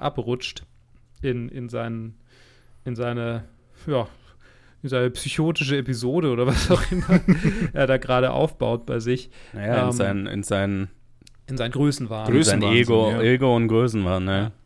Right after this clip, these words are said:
Speaker 1: Ja, Ego und Größenwahn. Ähm, dann, ich, ich, ich überleg grad, wie wir das, wie wir das, äh, g-, gut sortieren können bei so einer langen,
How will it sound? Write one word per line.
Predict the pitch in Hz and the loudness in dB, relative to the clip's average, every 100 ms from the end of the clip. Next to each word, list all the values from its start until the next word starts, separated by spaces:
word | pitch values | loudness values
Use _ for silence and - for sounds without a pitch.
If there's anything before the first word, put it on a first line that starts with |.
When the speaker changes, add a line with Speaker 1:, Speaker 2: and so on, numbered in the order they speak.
| _ | _
Speaker 1:
Ja, | 135 | -10
Ego | 127 127 | -8 -6
und | 120 | -8
Größenwahn. | 120 120 - 113 107 110 113 - - - - - - - - - - - - - - - - - | -8 -10 -10 -12 -12 -12 -14 -16 -20 -20 -20 -20 -20 -20 -20 -20 -20 -20 -20 -14 -10 -10 -12 -6
Ähm, | 135 135 135 135 131 131 117 - - _ _ _ _ _ _ - - - - _ _ _ - _ _ _ | -2 0 2 0 -2 -4 -6 -10 -20 _ _ _ _ _ _ -20 -20 -20 -20 _ _ _ -20 _ _ _
dann, | 135 143 - | -4 -4 -6
ich, | 160 - - | -20 -20 -12
ich, | 151 - - | -12 -12 -12
ich | 147 | -8
überleg | 147 151 160 | -4 -2 -2
grad, | - 143 139 | -2 -4 -4
wie | 135 | -4
wir | 135 | -4
das, | 131 127 139 | -4 -4 -6
wie | 127 127 | -8 -4
wir | 123 | -2
das, | 123 - - | -2 -6 -12
äh, | 135 127 123 | -8 -8 -6
g-, | 139 165 | -8 -6
gut | 123 165 160 | -4 -6 0
sortieren | 135 - 170 123 | -2 0 -2 0
können | 127 117 113 | 0 -2 0
bei | 113 | -2
so | 123 | 0
einer | 127 160 | 2 4
langen, | 135 127 131 | 4 2 0